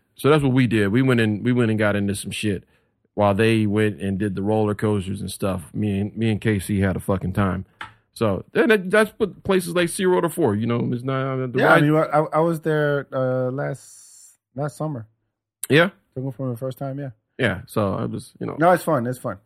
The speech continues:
Speaker 1: My son is big enough to ride most of the rides. He was able to ride all the rides except for the Great White. Uh,
Speaker 2: Yeah, my son, no, is not, uh, tall enough just yet.
Speaker 1: Yeah, he's
Speaker 2: Like,
Speaker 1: probably around Kennedy's height.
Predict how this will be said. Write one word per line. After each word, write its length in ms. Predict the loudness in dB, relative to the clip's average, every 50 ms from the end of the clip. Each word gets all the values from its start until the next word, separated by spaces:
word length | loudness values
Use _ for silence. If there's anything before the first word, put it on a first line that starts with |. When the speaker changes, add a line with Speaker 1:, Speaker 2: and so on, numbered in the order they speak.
| _ _ _ _ _ _
Speaker 1:
My 100 | 2 2
son 240 | 2 4 4 4 4
is 80 | 4 4
big 180 | 4 2 2 2
enough 200 | 2 0 0 -2
to 80 | -2 -2
ride 280 | 0 0 0 0 -2 -6 -4
most 280 | 0 0 0 0 -2
of 60 | -6 -8
the 40 | -8
rides. 140 | -8 -6 0
He 60 | 2 2
was 100 | 4 4
able 160 | 4 4 4
to 80 | 2 4
ride 360 | 4 4 4 6 4 2 2
all 220 | 2 2 2 2
the 80 | 2 0
rides 340 | 0 2 2 2 2 0 -2
except 280 | -6 -8 -6 -8 -8 -6
for 120 | -4 -6 -4
the 80 | -4
Great 240 | -4 -6 -6 -6 -6
White. 280 | -6 -8 -8 -10 -12 _ _ _ _ _ _ _ _ _ _ _ _ _ _ _ _ _ -6
Uh, 260 | -4 -4 -4 -2 -2 0
Speaker 2:
Yeah, 180 | 2 2 2
my 120 | 2 2 0
son, 400 | 0 -2 -2 -2 -2 -2 -4 -8
no, 280 | -10 -6 -4 -2 -2 -2
is 200 | -2 -4 -4 -6
not, 280 | -6 -6 -4 -6 -6 -8 _ _ -12
uh, 120 | -10 -10
tall 260 | -8 -8 -8 -6 -6
enough 220 | -6 -8 -10 -12 -14 _ _ _
just 300 | _ -20 -20 -20 -18 -18
yet. 140 | -18 -18 _ _ _ _
Speaker 1:
Yeah, 100 | -2 0
he's 100 | 0 2
Speaker 2:
Like, 40 | 4
Speaker 1:
probably 220 | 4 4 4 4 4
around 260 | 2 2 2 0 -2
Kennedy's 380 | -2 -2 -2 -2 -4 -6 -8 -8
height. 240 | -8 -8 -8 -10